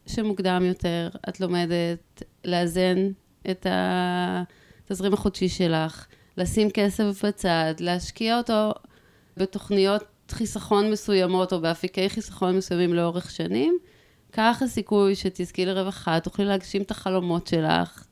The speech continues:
תפרשי לגמלאות ברווחה כלכלית יותר ויותר גדול. אז זה אחד. שתיים, לגבי מה שאת שואלת, אמ, הלוואי שכל המערכות הזוגיות היו אוטופיות,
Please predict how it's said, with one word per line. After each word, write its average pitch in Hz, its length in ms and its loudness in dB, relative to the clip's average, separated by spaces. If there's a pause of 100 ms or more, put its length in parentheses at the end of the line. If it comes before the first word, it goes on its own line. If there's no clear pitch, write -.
(180)
תפרשי 202 1080 0
לגמלאות 185 760 0
ברווחה 180 520 0
כלכלית 180 480 -2
יותר 165 320 -2
ויותר 160 260 -4 (140)
גדול. - 280 -8 (600)
אז 170 140 0
זה 214 280 2 (120)
אחד. - 300 -6 (580)
שתיים, 285 500 2
לגבי 202 360 2
מה 247 180 0
שאת 240 260 -2
שואלת, 233 880 -2 (300)
אמ, 185 60 -2 (2000)
הלוואי 247 680 2 (360)
שכל 233 340 0
המערכות 202 560 0
הזוגיות 180 580 2
היו 175 220 2
אוטופיות, 170 1000 0